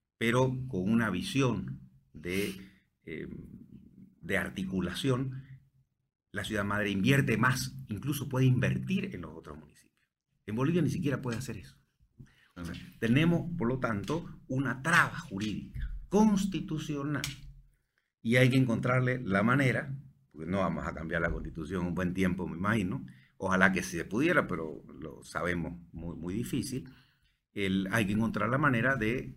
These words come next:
Speaker 1: poder, eh, superar esas trabas. Y para eso es necesario conocer realmente cómo está nuestra área metropolitana. Cuando
Speaker 2: Bueno, y ahí
Speaker 1: hablamos
Speaker 2: te
Speaker 1: de área
Speaker 2: pregunto,
Speaker 1: metropolitana,
Speaker 2: sí.
Speaker 1: hablamos cómo está la mancha física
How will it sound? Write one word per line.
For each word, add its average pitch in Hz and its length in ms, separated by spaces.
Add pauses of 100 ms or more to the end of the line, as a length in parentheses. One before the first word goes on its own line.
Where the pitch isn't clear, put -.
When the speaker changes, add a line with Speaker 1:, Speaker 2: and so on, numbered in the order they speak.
(340)
Speaker 1:
poder, 95 460 (420)
eh, 92 140
superar 156 600 (160)
esas 190 340
trabas. - 420 (640)
Y 190 420
para 180 220
eso 214 260
es 190 60
necesario 180 840
conocer 120 760 (480)
realmente 131 800 (500)
cómo 196 320
está - 220
nuestra 92 360
área 82 140
metropolitana. - 600 (640)
Cuando 131 220
Speaker 2:
Bueno, 127 140
y - 20
ahí 170 60
Speaker 1:
hablamos 196 60
Speaker 2:
te 196 60
Speaker 1:
de 156 60
área 185 120
Speaker 2:
pregunto, 185 200
Speaker 1:
metropolitana, 185 880
Speaker 2:
sí. - 80
Speaker 1:
hablamos 151 540 (240)
cómo 175 260
está 180 380
la 113 140
mancha 156 300
física - 840